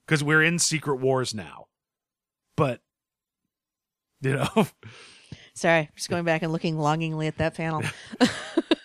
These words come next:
Speaker 1: You can't lose because in the game of Secret Wars, you either win or, n-, nobody wins in Secret Wars. <laughs>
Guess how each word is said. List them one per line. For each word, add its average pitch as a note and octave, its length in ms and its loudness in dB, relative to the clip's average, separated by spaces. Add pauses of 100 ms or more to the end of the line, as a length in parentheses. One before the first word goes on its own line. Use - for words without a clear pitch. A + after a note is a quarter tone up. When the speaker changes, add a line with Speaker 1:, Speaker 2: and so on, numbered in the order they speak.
(540)
Speaker 1:
You A#2 100 0
can't D3 280 2
lose A#2 400 0
because B2+ 280 -4
in C3+ 60 -4
the B2+ 60 -2
game C#3 280 2
of B2+ 120 -2
Secret C3 360 -6
Wars, A#2 420 0
you B2 80 -6
either A#2+ 220 -2
win D#3 480 0
or, A#2 160 -8
n-, G2+ 300 -14
nobody E2 260 -14
wins D2+ 200 -18
in D2+ 80 -20
Secret - 320 0 (120)
Wars. - 140 -14 (1080)
<laughs> - 920 -10